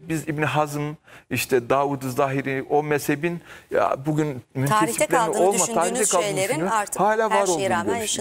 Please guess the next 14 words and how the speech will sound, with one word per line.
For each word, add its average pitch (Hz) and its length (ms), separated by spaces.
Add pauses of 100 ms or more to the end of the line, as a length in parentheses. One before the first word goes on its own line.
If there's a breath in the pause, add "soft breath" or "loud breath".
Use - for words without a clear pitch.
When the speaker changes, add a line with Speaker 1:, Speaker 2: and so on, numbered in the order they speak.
Speaker 2:
yaşadığını 190 180
gördünüz. 147 300
Speaker 1:
Yine 202 220
mesela 170 500 (280 loud breath)
sınıf 185 340
arkadaşlarımdan 151 760
bir 170 60
tanesi, 139 600 (480 loud breath)
e, 113 240 (220)
sık - 420
sık - 240
gelir, 185 200
siyah 160 480
giyinir 185 440